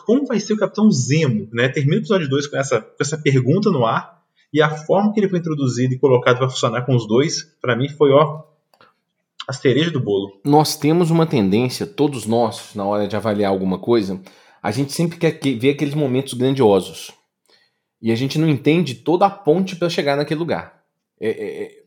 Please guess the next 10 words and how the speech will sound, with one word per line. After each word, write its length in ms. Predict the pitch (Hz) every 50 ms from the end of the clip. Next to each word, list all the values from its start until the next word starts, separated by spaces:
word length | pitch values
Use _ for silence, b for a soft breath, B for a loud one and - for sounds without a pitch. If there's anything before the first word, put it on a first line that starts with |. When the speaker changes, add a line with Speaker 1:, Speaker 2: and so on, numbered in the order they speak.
| _
Speaker 2:
dois 460 | _ 107 120 120 151 202 247 - -
filmes 280 | - - 185 180 160 117
muito 300 | 107 131 185 277 - -
relevantes 760 | 196 165 151 139 113 107 117 117 107 110 - - - - _ _ _ _ _ _ -
na 100 | 110 110
história 440 | 107 - - - 123 135 139 127 117
do 120 | 110 110
M 120 | 107 107
C 120 | 107 - -
U, 300 | 120 117 120 107 95